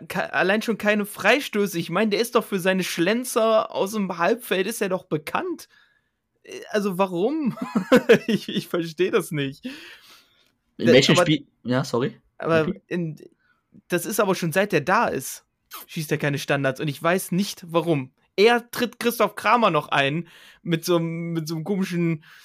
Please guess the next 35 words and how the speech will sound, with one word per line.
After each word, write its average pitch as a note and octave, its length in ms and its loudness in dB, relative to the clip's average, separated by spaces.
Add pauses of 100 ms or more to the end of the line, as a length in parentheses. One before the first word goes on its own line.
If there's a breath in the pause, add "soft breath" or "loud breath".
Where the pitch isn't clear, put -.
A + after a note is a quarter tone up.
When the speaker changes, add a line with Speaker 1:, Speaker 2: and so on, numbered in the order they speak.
(340 soft breath)
Speaker 1:
ab-, - 240 -12
abgedingsten E3 840 -2
Flatterball D3 680 2
dann D3+ 140 2
noch D3 120 2
über D3+ 240 2
die C#3+ 100 -2
Latte. C#3 420 2 (840 loud breath)
Wahrscheinlich A#3 420 -2
tritt - 280 -8
eher G#3+ 220 2
noch G#3 140 -2
Stevie F3 400 -6
Liner D3 400 2
mit C#3 200 -6
links. D3 520 -2
<laughs> - 1200 2
So D#3 180 -2
ein B2+ 120 2
Ding A#2 100 2
Speaker 2:
Woraus B2 280 6
wir C3+ 80 6
Speaker 1:
rein. D3 40 8
Speaker 2:
gar E3 60 6
nicht D#3+ 80 0
von C3 140 4
Wahrscheinlichkeiten C3 600 2
sprechen, C3+ 380 0
es A2 140 0
ist, B2+ 140 -4
äh, A#2 140 -4
ma-, A#2 320 0
ma-, A2+ 240 4
ich - 180 -4
glaub, D3+ 200 0